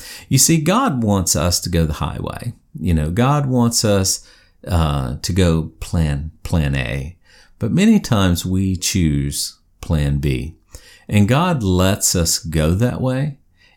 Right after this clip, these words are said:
And you know what? I believe he's going to get the glory in and through it,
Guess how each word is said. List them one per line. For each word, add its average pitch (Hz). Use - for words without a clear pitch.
And 107
you 135
know 156
what? 151
I 131
believe 127
he's 110
going 90
to 80
get -
the 104
glory 95
in 95
and 85
through 101
it, -